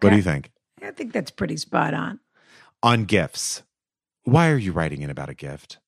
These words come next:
Speaker 1: We do an entire special
Speaker 2: Mm-hmm.
Speaker 1: every year.
Speaker 2: Uh-huh.
Speaker 1: Veronica. Open up Instagram and scroll back to twenty twenty-one, twenty twenty,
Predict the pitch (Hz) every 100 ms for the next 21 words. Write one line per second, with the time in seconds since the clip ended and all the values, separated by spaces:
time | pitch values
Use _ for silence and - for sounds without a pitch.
0 | _ _ _ - - 117 151 123 131 139
1 | 135 113 110 110 101 - - - 113 113
2 | 110 117 117 - - - 214 214 208 202
3 | 165 147 196 170 143 _ 107 110 90 120
4 | 113 104 110 107 110 117 - 156 165 170
5 | - 208 202 170 - 262 254 262 - _
6 | _ _ - 113 92 82 76 - 58 -
7 | _ _ _ _ _ _ _ _ - -
8 | - - _ - 78 - 110 127 123 98
9 | - 104 110 120 143 - 113 - - 135
10 | 135 113 107 95 - - 82 - - 73
11 | 80 98 104 104 101 107 73 - _ _
12 | - - 101 117 151 - 131 160 85 69